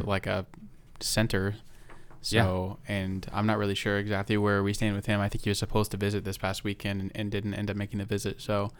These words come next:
Speaker 1: I mean, it seemed to me like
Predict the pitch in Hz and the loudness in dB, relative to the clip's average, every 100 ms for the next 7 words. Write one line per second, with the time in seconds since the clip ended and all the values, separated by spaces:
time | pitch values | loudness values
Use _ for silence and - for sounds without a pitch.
0 | - - - - - - 101 98 98 98 | -12 -14 -14 -18 -14 -6 -2 -2 -2 -4
1 | - 127 - 180 190 170 131 - 120 110 | 0 0 4 4 6 4 4 4 6 8
2 | 117 110 101 98 | 8 6 4 2